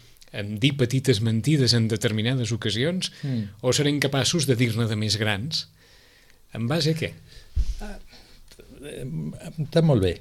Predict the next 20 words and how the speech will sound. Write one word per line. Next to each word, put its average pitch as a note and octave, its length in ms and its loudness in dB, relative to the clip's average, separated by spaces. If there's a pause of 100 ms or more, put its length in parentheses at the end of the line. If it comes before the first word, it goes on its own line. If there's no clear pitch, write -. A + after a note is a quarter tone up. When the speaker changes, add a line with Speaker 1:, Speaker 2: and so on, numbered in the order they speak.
(200)
Speaker 2:
Eh, B2+ 140 -4 (220)
és E3 160 -6
com D3 180 -2
tot, F#2+ 240 -8
com F3+ 160 0
és A#3+ 100 0
un, D3 280 -2
una A#2+ 180 -2
habilitat, F#2 500 -6 (640)
mm, G#2 160 -8 (800)
i A2+ 140 -8
un C3 100 -2
recurs, G#2 560 0 (1000)
tot E3+ 160 0
depèn E3 320 -2
de E3+ 100 0
l'ús B2 260 0
que A2+ 100 -6
en F#2+ 100 -4
fem D2 220 -12